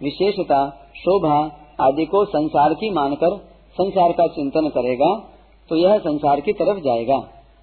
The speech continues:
अर्थात इसका पतन हो जाएगा। इसलिए परमात्मा का चिंतन करते हुए परमात्मा को तत्व से जानने के उद्देश्य से ही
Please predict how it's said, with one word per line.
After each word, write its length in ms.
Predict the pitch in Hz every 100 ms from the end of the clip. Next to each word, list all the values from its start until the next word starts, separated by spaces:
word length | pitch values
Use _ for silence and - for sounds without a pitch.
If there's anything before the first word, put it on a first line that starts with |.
| 147
अर्थात 380 | 147 180 -
इसका 340 | - - 151 175
पतन 300 | 175 - 220
हो 140 | 185
जाएगा। 380 | 135 127 113 104 - - _ _ _ _ _ -
इसलिए 520 | 160 202 170 151 208 226 - _ -
परमात्मा 500 | 143 156 160 160 185
का 200 | 196 226
चिंतन 360 | 226 185 175 208
करते 340 | 170 139 135
हुए 340 | 196 151 135 151 - - _ _
परमात्मा 560 | - 175 160 160 175 190
को 180 | 190 214
तत्व 360 | 208 165 -
से 200 | 196 220
जानने 420 | 185 160 160 190 214
के 120 | 202
उद्देश्य 540 | 156 135 190 233 190 -
से 60 |
ही 380 | 151 135 139 170